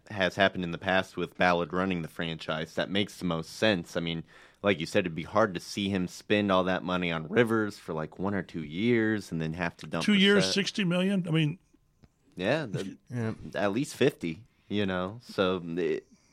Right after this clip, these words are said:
Speaker 1: the Rivers thing just doesn't make a ton of sense to me unless the Colts decide all of a sudden they gotta win now.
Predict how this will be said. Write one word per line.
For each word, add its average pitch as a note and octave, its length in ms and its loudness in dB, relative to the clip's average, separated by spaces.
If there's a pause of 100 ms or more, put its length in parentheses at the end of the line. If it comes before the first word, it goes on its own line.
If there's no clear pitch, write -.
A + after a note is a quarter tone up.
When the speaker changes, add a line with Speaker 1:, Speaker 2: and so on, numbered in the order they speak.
(100)
Speaker 1:
the A#2+ 140 4
Rivers F3 380 8
thing A2 260 2
just F#2+ 220 -2
doesn't G#2 280 2
make F#2+ 240 -2
a F2 40 -2
ton F#2 280 -2
of F#2 80 -2
sense F#2 320 -4
to F2+ 100 -8
me F2+ 160 -2
unless F2+ 320 -4
the F2 60 -8
Colts - 380 -4
decide F2 340 0
all F2 100 2
of D#2+ 60 -4
a E2 40 -12
sudden E2 240 -6
they D#2+ 80 -4
gotta D#2+ 180 -4
win D2+ 180 -8
now. D2 280 -10